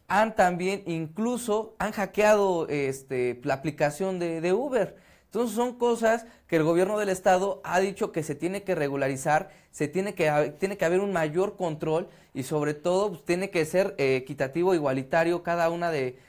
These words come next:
de las iniciativas que se dé para todo tipo de transporte. ¿Por qué igualitario?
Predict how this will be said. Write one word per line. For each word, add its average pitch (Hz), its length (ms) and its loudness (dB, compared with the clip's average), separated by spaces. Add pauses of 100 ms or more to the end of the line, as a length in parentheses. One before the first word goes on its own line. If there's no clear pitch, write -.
(140)
de 135 100 -2
las 135 200 0
iniciativas 143 560 -2
que 135 140 -4
se 135 140 -4
dé 156 140 -2
para 123 640 0
todo 170 220 0
tipo 170 240 -4
de 131 100 2
transporte. 117 580 -8 (500)
¿Por 180 180 0
qué 247 160 2
igualitario? 233 720 2